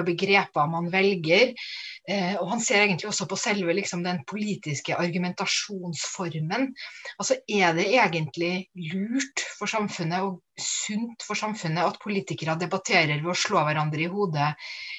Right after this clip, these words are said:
med fakta, eller det at man er så utrolig opptatt av tall? Altså, burde man ikke føre en politisk samtale som,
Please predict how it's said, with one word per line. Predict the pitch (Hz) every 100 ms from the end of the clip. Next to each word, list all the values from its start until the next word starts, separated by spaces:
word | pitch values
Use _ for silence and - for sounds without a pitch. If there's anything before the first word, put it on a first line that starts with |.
| -
med | 190
fakta, | - 214 - - - 151 180
eller | 190 185
det | 180 175
at | 185
man | 196 196
er | 180
så | 175
utrolig | 175 - 202 240 170
opptatt | 170 - 156 -
av | 185 _
tall? | - 220 240 269 208 - - - - -
Altså, | 208 208
burde | 240 202
man | 175 170
ikke | 160 - 175
føre | - - 220 190 156
en | 143
politisk | 208 196 - 160 - -
samtale | 202 196 170 139 135
som, | 190 185